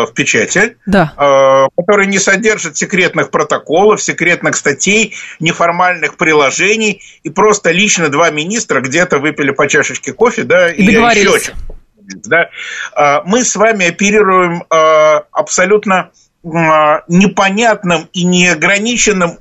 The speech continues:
Speaker 1: облаком сведений и слухов,
Speaker 2: Да.
Speaker 1: да. Вот когда, э, ну, мой скромный опыт, когда мы готовили договор с Эстонией о границе, там была определена принадлежность каждого гнилого пня.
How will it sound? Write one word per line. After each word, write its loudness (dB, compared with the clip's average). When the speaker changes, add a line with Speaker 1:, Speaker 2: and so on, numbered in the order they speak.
Speaker 1:
облаком 0
сведений -2
и -2
слухов, -2
Speaker 2:
Да. 2
Speaker 1:
да. 0
Вот 0
когда, 2
э, 2
ну, -6
мой 0
скромный 0
опыт, 0
когда 0
мы -4
готовили 0
договор 0
с -8
Эстонией 0
о 0
границе, -4
там 0
была 2
определена 0
принадлежность 0
каждого -2
гнилого 2
пня. -6